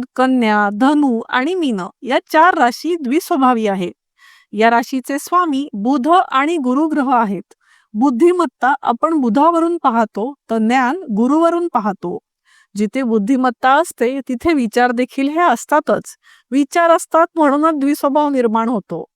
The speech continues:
थोडा संभ्रम निर्माण होऊन निर्णय घ्यायला वेळ लागतो. आता तो त्यांच्या स्वभावाचा एक भाग झाला. मग धनुराशीचे पुरुष हे द्विस्वभावी आहेत म्हणून निर्णय घ्यायला उशीर होतो. मात्र एकदा निर्णय घेतला की ते त्यावर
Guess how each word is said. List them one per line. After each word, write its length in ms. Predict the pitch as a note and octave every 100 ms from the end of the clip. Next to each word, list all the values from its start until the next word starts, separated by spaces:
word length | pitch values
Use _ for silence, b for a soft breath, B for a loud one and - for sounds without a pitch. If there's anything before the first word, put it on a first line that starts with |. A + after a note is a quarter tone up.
| _ _ _ -
थोडा 220 | A3+ B3
संभ्रम 440 | - B3 A#3 A#3+ C4
निर्माण 460 | C4+ B3+ C4+ C#4 C#4+
होऊन 300 | F4 C#4+ D#4+
निर्णय 400 | B3 C4 D4 D#4+
घ्यायला 300 | E4+ F4 E4
वेळ 220 | F4 C#4 F4
लागतो. 460 | D4+ - - B3 - b b b
आता 240 | - B3 C#4+ -
तो 100 | D#4+
त्यांच्या 360 | D#4 D#4 D#4+
स्वभावाचा 640 | F4 D4+ A#3 B3+ B3 B3+ D4
एक 260 | A#3 C4 A3
भाग 200 | A3 G#3+
झाला. 360 | G3+ G3 E3 -
मग 240 | A#3+ C4 F4 -
धनुराशीचे 640 | C4 B3+ C#4 B3+ C#4 C4 C#4+ -
पुरुष 300 | C4 D4 -
हे 60 | D4+
द्विस्वभावी 720 | A3+ A3 - A3 B3 A#3+ B3
आहेत 420 | D4+ C#4+ C4+ -
म्हणून 280 | A#3 C#4+ E4+
निर्णय 340 | C4+ B3+ D4
घ्यायला 280 | D4+ A3 D4
उशीर 380 | D#4 D#4 - F4+
होतो. 300 | G#3+ - C#4 _ _ b b b -
मात्र 280 | C#4 C#4+
एकदा 360 | D#4+ C4+ B3 D4+
निर्णय 400 | D#4+ D4 C#4+ D4+
घेतला 420 | C#4 D#4+ - A3+ A#3+
की 100 | C#4 -
ते 120 | C#4
त्यावर 380 | C#4 B3+ B3+